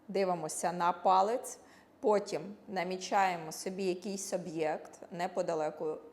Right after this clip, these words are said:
Е, вдома це може бути картина, наприклад, на стіні. Що у вас там є,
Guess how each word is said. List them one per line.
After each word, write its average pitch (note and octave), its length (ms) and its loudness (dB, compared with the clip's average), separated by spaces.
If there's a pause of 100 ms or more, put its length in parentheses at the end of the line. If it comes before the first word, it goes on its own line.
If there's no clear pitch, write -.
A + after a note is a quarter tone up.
(160)
Е, D#3+ 140 -2
вдома G3+ 420 -2
це - 180 -10
може F3+ 320 -6
бути F3 320 -8
картина, F#3 600 -4
наприклад, F3 560 -6
на F3+ 100 -8
стіні. F3 500 -10
Що G3+ 240 -6
у G3 40 0
вас E3+ 180 -4
там F3 220 -8
є, G#3 280 -2